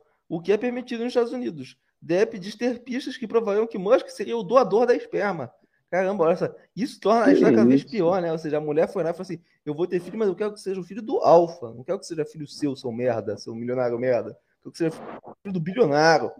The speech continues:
Speaker 1: O ator exibiu câmera de segurança do elevador do prédio em que morava,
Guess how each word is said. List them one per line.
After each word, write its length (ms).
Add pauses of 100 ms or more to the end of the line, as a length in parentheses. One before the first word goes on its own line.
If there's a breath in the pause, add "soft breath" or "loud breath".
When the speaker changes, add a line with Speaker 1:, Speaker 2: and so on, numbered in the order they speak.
(440 loud breath)
Speaker 1:
O 60
ator 220
exibiu 280
câmera 380
de 80
segurança 520
do 60
elevador 420
do 100
prédio 400
em 40
que 140
morava, 580